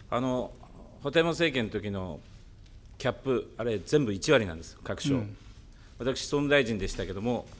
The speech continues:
Speaker 1: 二割カットしました。そして、ハットカツシステム、紐付き補助金、天下り、そして、官製談合、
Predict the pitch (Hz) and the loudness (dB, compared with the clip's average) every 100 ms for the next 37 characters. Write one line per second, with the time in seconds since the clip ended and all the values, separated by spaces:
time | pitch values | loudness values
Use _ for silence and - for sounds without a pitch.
0 | - - 127 104 85 - - - - 95 | -10 4 6 6 4 -4 -4 -2 -2 -2
1 | - - - - - - - - - - | -2 -4 -6 -8 -8 -8 -10 -18 -20 -20
2 | - - 123 - 139 120 - - - - | -18 -6 -4 4 6 4 -2 -18 -20 -20
3 | - - 127 165 - 139 135 139 - 80 | -16 -4 -2 0 2 0 0 -4 -4 -6
4 | 76 - - - - - - 123 139 135 | -8 -16 -20 -20 -20 -18 -2 2 2 0
5 | - 117 117 113 113 101 - - - 113 | -2 0 0 -2 -4 -6 -8 -16 -4 0
6 | 120 117 117 107 101 - - - - - | 2 2 2 2 0 -8 -18 -20 -20 -16
7 | - 117 151 135 127 - - - - - | -8 -4 2 2 0 -12 -18 -20 -20 -20
8 | - - 135 131 123 92 | -2 2 4 6 6 4